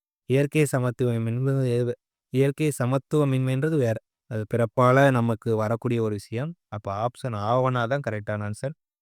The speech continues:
அஞ்சு, சுவிட்சர்லாந்துல பெண்களுக்கு வாக்களிக்கக்கூடிய ஒ-, வாக்களிக்கும் உரிமை வந்து வழங்கப்பட்ட ஆண்டு ஆயிரத்தி தொள்ளாயிரத்தி எழுபத்தி ஒண்ணு. இந்தியாவுல வந்து பாத்தீங்கன்னா, நைன்டீன் ஃபிஃப்டி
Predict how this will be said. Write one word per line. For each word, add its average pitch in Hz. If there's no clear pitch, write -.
அஞ்சு, 160
சுவிட்சர்லாந்துல 156
பெண்களுக்கு 147
வாக்களிக்கக்கூடிய 131
ஒ-, 113
வாக்களிக்கும் 143
உரிமை 135
வந்து 127
வழங்கப்பட்ட 127
ஆண்டு 127
ஆயிரத்தி 120
தொள்ளாயிரத்தி 120
எழுபத்தி 123
ஒண்ணு. 117
இந்தியாவுல 131
வந்து 123
பாத்தீங்கன்னா, 127
நைன்டீன் 123
ஃபிஃப்டி 120